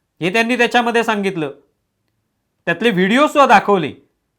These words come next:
की कशी त्यावेळेला उद्धव ठाकरेंची निवड केली. मग त्याच्यामध्ये त्यावेळेला शिवसेनेमध्ये राहुल नार्वेकर होते,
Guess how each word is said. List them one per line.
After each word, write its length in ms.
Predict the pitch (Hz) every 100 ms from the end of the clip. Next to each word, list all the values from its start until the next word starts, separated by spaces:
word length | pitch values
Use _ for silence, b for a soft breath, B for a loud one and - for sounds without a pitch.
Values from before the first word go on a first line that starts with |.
| _ -
की 60 |
कशी 340 | 185 196 262 254
त्यावेळेला 500 | 233 233 233 233 226
उद्धव 300 | 190 202 214
ठाकरेंची 420 | 202 220 208 220
निवड 280 | 202 196 185
केली. 440 | 165 135 110 _ _ _ _ _ _ _
मग 100 | 170
त्याच्यामध्ये 680 | 208 196 226 233 233 240 240 - _ _ _ -
त्यावेळेला 680 | 185 233 240 233 185 143 135 _ _ _
शिवसेनेमध्ये 960 | - 196 233 226 208 196 170 175 214 - _ _ _ _ -
राहुल 320 | 147 196 254
नार्वेकर 440 | 240 226 233 254 226
होते, 500 | 208 175 127 -